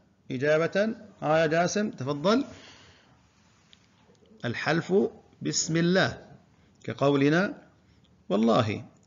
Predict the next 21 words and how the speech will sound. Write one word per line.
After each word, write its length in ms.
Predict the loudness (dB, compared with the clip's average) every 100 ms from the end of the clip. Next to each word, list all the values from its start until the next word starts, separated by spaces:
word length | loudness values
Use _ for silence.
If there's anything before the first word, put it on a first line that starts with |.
| 0
أو 100 | 2
بأسمائه 760 | 2 0 2 2 2 0 -2 -6 -12 _ _ _ _ _
كقولنا 680 | -6 -6 2 2 4 4 2
والرحمن، 680 | 2 0 0 -2 0 0 0 -4 -14 _ 0
أو 220 | 2 2
بصفاته 760 | 0 -6 -4 -2 2 2 2 0
كقولنا 720 | -2 -2 0 2 2 2 -2 -6
وحياة 420 | -6 -2 0 0 0
الله، 500 | 0 0 0 -2 -2
ونلفظها 600 | 0 0 -2 0 2 2
بالعامية 600 | 0 0 0 0 2 0
فنقول 520 | 0 -2 0 0 0 -2 -16 -10 -4
وحياة 460 | 2 4 4 4
الله 320 | 6 6 4 0 -10 -20 -20 -10
والرحمن، 680 | -4 -2 0 0 2 4 2 -2 -14 -6
إنك 220 | -2 -2
تعطيني، 460 | -2 -4 0 2 4
وهكذا 420 | 4 2 0 0
من 120 | 0
الأسماء 540 | 0 -2 -4 -2 -2 0
والصفات 1000 | -2 -2 -6 -8 -6 -4 0 2 0